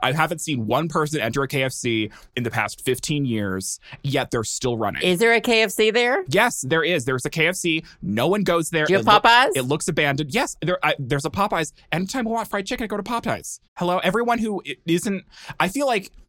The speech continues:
Speaker 1: I feel like
Speaker 2: I don't know. Here's a hot take.
Speaker 1: What's it?
Speaker 2: Popeyes chicken tenders don't have flavor.
Speaker 1: Girl, that's why you get the,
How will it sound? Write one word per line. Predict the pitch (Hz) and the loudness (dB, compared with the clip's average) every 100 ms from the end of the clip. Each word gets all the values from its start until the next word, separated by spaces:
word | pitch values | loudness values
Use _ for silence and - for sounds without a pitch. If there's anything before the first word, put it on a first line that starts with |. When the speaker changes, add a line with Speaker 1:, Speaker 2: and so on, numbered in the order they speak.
| _ - - | _ -10 -4
Speaker 1:
I | 170 | -2
feel | 220 170 | 2 2
like | |
Speaker 2:
I | 170 | 4
don't | 139 | 4
know. | 113 113 | 4 2
Here's | 156 156 | 0 2
a | 143 | 4
hot | 123 101 | 4 2
take. | 113 98 98 - | 0 0 -2 -6
Speaker 1:
What's | 123 117 | -8 -2
it? | 170 | 0
Speaker 2:
Popeyes | 180 202 151 113 - | 2 2 2 -2 -4
chicken | 139 147 | -2 -2
tenders | 151 170 165 170 156 - 110 | -2 -2 -2 -2 -4 -12 -6
don't | 113 117 | -2 0
have | 110 90 | -2 -2
flavor. | 98 95 90 90 92 _ _ - | -2 -2 -2 -4 -6 _ _ -6
Speaker 1:
Girl, | 170 151 131 - _ | -4 -4 -6 -12 _
that's | 147 156 | -6 -4
why | 185 180 | -2 -2
you | 160 | -2
get | 160 | -2
the, | 165 | -2